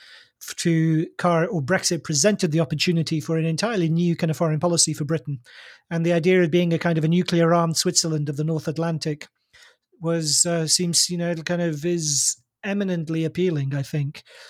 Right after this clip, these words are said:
and can be sold, you know, in principle at least. I mean, I'm not <laughs> saying it's an easy sell,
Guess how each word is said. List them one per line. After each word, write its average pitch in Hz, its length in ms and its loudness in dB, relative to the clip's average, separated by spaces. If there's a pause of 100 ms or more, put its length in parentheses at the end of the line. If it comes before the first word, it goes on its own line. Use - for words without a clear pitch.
(140)
and 233 160 0
can 240 100 0
be 233 80 -2
sold, 175 500 2 (160)
you 170 120 -6
know, 180 80 -2
in 180 120 -2
principle 165 460 -4
at 143 100 -8
least. 151 320 -6
I 160 40 -6
mean, 165 160 -8
I'm 160 100 -6
not 165 140 -6
<laughs> - 0 -
saying 170 240 0
it's 196 160 0
an 208 80 2
easy 196 260 2
sell, 233 420 2